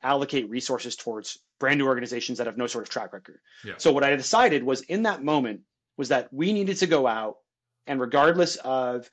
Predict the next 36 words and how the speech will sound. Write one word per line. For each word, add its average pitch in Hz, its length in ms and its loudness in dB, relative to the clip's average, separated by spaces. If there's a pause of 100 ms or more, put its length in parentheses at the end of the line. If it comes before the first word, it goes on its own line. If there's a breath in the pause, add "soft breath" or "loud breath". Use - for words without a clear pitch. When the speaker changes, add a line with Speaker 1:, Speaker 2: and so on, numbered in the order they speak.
(220)
Speaker 1:
our 127 120 2
ability 147 480 2
to 143 200 -4
be 127 220 -2
able 139 160 0
to 151 120 -2
even 139 260 -2
pay 143 220 -2
the 170 100 0
bill, 160 340 4
pay 175 200 4
my 180 180 2
own 180 180 4
bills, 131 460 4 (320 soft breath)
Speaker 2:
Mm-hmm. 131 240 4
Speaker 1:
um, 123 220 -6 (380)
that 139 220 2
we 160 120 2
needed 160 180 2
to 139 60 -4
go 147 100 6
out 139 60 4
and - 80 -14
put 170 180 4
our 139 180 2
own 143 160 4
proof 143 220 -4
of 120 140 -8
work 120 260 -2 (160)
out 113 280 -6
into 117 180 -8
the 110 80 -10
space. - 440 -10 (360)
So - 180 2
we 135 140 2
worked 147 280 4